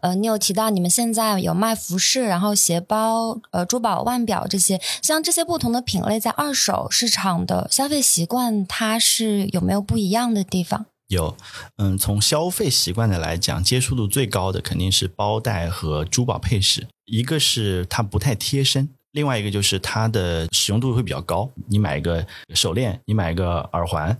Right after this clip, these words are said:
Speaker 2: 你买个包，反正什么样场合你都可以用。
Speaker 1: 那他们价格折旧的话，是不是其实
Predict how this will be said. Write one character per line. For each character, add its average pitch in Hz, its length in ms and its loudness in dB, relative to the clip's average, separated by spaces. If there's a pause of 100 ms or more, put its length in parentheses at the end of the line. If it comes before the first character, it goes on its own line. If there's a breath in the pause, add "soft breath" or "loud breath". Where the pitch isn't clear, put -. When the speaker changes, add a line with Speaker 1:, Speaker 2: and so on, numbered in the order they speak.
(300)
Speaker 2:
你 92 80 2
买 87 160 0
个 82 100 -2
包， 90 260 -2
反 92 180 -4
正 80 80 -2
什 82 140 2
么 80 60 0
样 85 120 0
场 73 220 -2
合 73 120 -2
你 76 60 -2
都 87 100 -2
可 80 80 0
以 67 80 0
用。 71 140 -2 (180)
Speaker 1:
那 277 120 -2
他 277 140 0
们 269 80 0
价 262 240 0
格 196 200 -2
折 180 280 0
旧 240 260 2
的 208 100 0
话， 208 200 0
是 - 100 0
不 214 80 -2
是 208 120 2
其 196 260 4
实 185 480 2